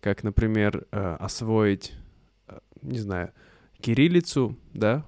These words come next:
в данном случае. Но в долгосрочной перспективе это просто игра. <laughs> Это не изучение языка. А самые эффективные методы изучения языка —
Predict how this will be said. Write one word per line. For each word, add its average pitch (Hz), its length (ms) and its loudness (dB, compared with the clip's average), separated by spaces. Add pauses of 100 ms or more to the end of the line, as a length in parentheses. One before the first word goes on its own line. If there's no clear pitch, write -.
в - 60 -12
данном 113 340 0
случае. 101 540 -4 (520)
Но 117 440 4
в 107 60 -6
долгосрочной 135 680 2
перспективе 120 680 0
это 143 440 2
просто 117 540 2
игра. 117 400 2 (520)
<laughs> 156 520 -20
Это 110 260 0
не 110 260 2
изучение 101 500 0
языка. 80 460 -4 (400)
А 113 100 -10
самые 170 380 2
эффективные 147 540 0
методы 127 400 0
изучения 110 480 0
языка — 160 480 -2